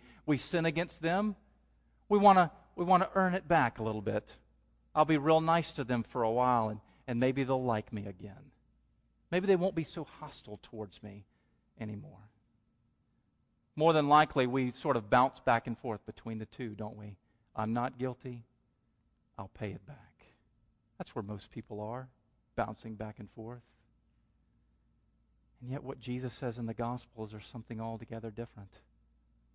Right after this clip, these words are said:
It's atonement, forgiveness, cleansing. When you come to him, he says, "Take of me,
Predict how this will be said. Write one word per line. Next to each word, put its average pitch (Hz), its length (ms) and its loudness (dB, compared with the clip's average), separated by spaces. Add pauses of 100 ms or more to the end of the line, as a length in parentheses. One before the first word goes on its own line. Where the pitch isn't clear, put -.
(500)
It's - 100 -20
atonement, 143 720 -12 (920)
forgiveness, 127 880 -8 (1000)
cleansing. 107 760 -8 (1400)
When 135 80 -14
you 120 80 -12
come 151 260 -10
to 139 80 -8
him, 123 400 -8
he 110 140 -14
says, - 420 -18 (320)
"Take 156 420 -12
of 110 200 -14
me, 107 580 -12